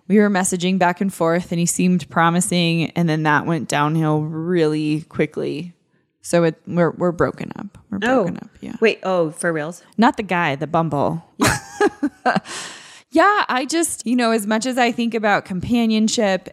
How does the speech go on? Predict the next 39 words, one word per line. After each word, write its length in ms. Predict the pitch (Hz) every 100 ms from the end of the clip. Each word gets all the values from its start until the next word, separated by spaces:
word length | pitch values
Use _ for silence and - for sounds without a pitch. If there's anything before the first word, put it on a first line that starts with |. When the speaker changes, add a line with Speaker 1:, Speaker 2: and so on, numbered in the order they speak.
| -
Speaker 1:
and 180 | 170 -
I 140 | 190
was 100 | 190
telling 380 | - 220 226 220
a 60 |
friend, 600 | 196 170 165 165 165 165 170 - -
'cause 100 | 190
she 160 | 214
was 140 | 208 -
telling 260 | 196 175
me 100 | 165
she's, 440 | - - 220 202 175
like, 160 | 160
remarried 720 | 160 165 156 151 143 147 147
and 240 | 135 127 120
has 300 | 151 147 147
been, 240 | 156 151
and 120 | 156 151
it's, 160 | -
like, 160 | 147 151
the 100 | 156
love 140 | 160
of 80 | 165
her 100 | 165
life, 100 | -
cutest 360 | - 247 247 -
story 280 | 202 170 -
ever. 420 | 160 139 139 151 175 - - - _
But 240 | 156 139 -
she 480 | - 196 190 185 -
has 200 | 180 170
known 220 | 170 160
her 140 | 170 180
husband 480 | 180 160 151 151
since 200 | - 156
kindergarten, 680 | - 175 151 127 123 139 160
Speaker 2:
Mm-hmm. 400 | 220 220 208 196 185
Speaker 1:
and 180 | 175 175
they 300 | 170 165